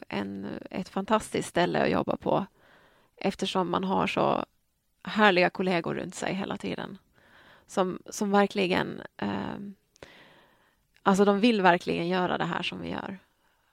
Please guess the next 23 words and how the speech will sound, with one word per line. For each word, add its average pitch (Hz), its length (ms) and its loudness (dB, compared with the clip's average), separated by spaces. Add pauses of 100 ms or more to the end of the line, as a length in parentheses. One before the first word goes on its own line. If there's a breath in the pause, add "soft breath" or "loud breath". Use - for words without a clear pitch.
(260)
Eh, - 300 -10
och 196 140 -4
det 190 80 0
är 180 180 2
ju 165 240 0 (160)
jätte-, 185 440 -4
jätteroligt. - 760 -6
Det, 196 180 -4 (540 loud breath)
vi 202 100 4
löser 226 360 6
problem 208 420 -2
alla 214 280 -2
dagar, 175 200 0
förstås. - 500 -12 (1200)
Man 190 140 -2
hinner 214 260 2
ju 214 60 4
aldrig 202 240 4
göra 180 260 6
allt - 200 0
man 170 140 -2
vill 185 200 0
göra. 220 360 0